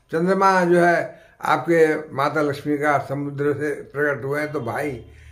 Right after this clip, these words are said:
उस तरह से भाई कहते हैं, समुद्र के दोनों ही समुद्र से प-, पैदा हुए हैं। तो चंद्रमा की पूर्णमासी के दिन माता लक्ष्मी, भगवान विष्णु विशेष कृपा देते हैं,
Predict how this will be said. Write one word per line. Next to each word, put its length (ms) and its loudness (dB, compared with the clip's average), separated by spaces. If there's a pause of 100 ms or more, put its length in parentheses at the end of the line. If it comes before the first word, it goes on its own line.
(300)
उस 140 -14
तरह 180 -2
से 60 0
भाई 240 -2
कहते 300 -8
हैं, 360 -12 (500)
समुद्र 360 -4
के 100 0
दोनों 280 -2
ही 60 -2
समुद्र 360 -6
से 140 -4
प-, 380 -10
पैदा 200 -4
हुए 260 -8
हैं। 140 -12 (680)
तो 200 2 (220)
चंद्रमा 520 0
की 140 4
पूर्णमासी 640 0
के 120 -4
दिन 160 -6
माता 320 -4
लक्ष्मी, 340 -6
भगवान 420 -4
विष्णु 300 -8
विशेष 600 2
कृपा 320 -6
देते 400 -8
हैं, 520 -10